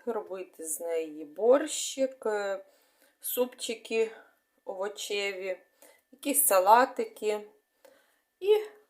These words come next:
в кого є така капусточка і багато, то можна зробити на зиму, тим паче зимою вона дорога. Е, як завжди, в літрові баночки,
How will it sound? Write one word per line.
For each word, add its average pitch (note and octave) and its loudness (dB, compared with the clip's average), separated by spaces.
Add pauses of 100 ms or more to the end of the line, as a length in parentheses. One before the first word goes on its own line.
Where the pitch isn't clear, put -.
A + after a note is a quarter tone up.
(260)
в - -20
кого A3 2
є F#3 0
така F3+ 0
капусточка - -2
і F3+ 6
багато, G3 2
то C4 0
можна G3 -2
зробити F3 -6
на F3 -2
зиму, D#3+ -4
тим D#3+ -12
паче G#3 -4
зимою F3+ -4 (640)
вона F3 2
дорога. D#3+ -2 (720)
Е, E3+ -4 (300)
як D4+ -2
завжди, F3 0
в E3+ -12
літрові F#3 2
баночки, D#4 -2